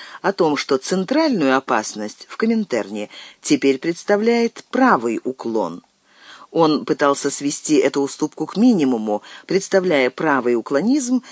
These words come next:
некой безличной тенденцией, с которой следует бороться идеологическими, а не организационными методами, и, цитируя неопубликованное письмо Ленина,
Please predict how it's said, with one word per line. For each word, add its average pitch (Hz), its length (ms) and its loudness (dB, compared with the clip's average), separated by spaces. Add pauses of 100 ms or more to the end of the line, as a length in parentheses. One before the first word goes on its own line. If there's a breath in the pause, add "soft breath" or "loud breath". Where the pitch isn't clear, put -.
(140)
некой 254 380 2
безличной 208 680 0
тенденцией, 123 880 2
с - 120 -4
которой 269 360 0
следует 214 400 2
бороться 247 480 2 (280 loud breath)
идеологическими, 156 1120 0 (240 loud breath)
а 139 320 4
не 156 180 2
организационными 170 1000 0
методами, 113 640 -2 (320 loud breath)
и, 165 100 4
цитируя 165 720 2 (240 soft breath)
неопубликованное 139 840 0
письмо 131 340 -4
Ленина, 131 640 0